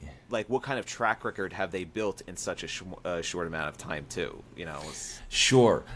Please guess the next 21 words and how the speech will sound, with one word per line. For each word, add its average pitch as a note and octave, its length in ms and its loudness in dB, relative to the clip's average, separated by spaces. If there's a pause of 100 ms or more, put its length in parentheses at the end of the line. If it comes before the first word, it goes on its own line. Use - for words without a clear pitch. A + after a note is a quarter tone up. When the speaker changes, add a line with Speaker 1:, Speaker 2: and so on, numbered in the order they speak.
Speaker 2:
See, - 200 8
the C3+ 120 4
thing D3 220 0
is, C#3 140 0 (300)
I, C3 140 4 (340)
I B2 160 8
totally B2 640 6
understand G#2 640 2
that F#2 200 2
perspective, F#2+ 560 0
and D#2+ 120 -2
I, E2 220 0
I D#2+ 80 -2
think F2 220 -4
you're E2 140 0
completely E2+ 400 -4
valid. D#2+ 380 0
I D2 60 -2
agree D2 340 -2
with E2+ 200 -4
you. B1+ 200 -8